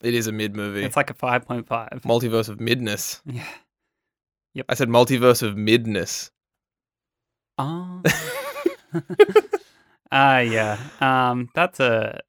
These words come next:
Speaker 2: that's a movie that is
Speaker 1: But slightly, yeah. But I, the, the reason I bring it up is it is slightly prescient to what we're gonna talk about today, 'cause of a character in that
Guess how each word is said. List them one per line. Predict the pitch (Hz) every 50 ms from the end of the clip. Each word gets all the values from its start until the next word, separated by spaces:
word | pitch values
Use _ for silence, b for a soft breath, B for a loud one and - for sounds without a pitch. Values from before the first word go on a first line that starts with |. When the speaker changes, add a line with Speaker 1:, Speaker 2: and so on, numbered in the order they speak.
| _ _ _
Speaker 2:
that's | - 156 165 -
a |
movie | 135 123 117 110 113 110
that | 107 110 107 110 117
is | 117 113 117 123 131 135 123 120 - - - - - _ _ _ _ _ _ _ _ _ _ _ _
Speaker 1:
But | - 180 -
slightly, | - - - - - - 370 - 190 160 202
yeah. | 170 117 104 113 127 - _ _ _
But | 185 190
I, | 190 185 151 160 -
the, | 135 139 151 180 185 180
the | 170 185 190
reason | 202 196 202 175 190
I | 175
bring | 147 143 135 127
it | 110
up | 104 101 -
is | - 123
it | 113 120
is | 135 139 -
slightly | - 135 120 110 -
prescient | 110 - 110 104 - - 101 98 -
to | -
what | 98 -
we're | -
gonna | 98 101 101
talk | 104 110 104 104
about | 98 95 87
today, | - 104 - - - -
'cause | - - 107
of | 104 104
a | 110
character | - 165 170 180 180 180 - -
in | - 113 107 101
that | 113 120 104 107 113 - - -